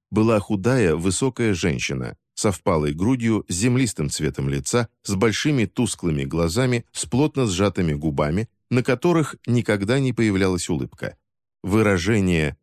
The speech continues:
болезненности и тяжелой скорби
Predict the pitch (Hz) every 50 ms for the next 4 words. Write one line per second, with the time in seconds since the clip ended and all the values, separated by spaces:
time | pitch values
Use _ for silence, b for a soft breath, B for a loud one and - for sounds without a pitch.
0 | _ _ - 95 113 113 113 135 123 95 87 95 90 87 80 78 - - 123 -
1 | - 101 95 - - 110 98 98 107 98 85 85 78 - - - 143 127 98 90
2 | 80 69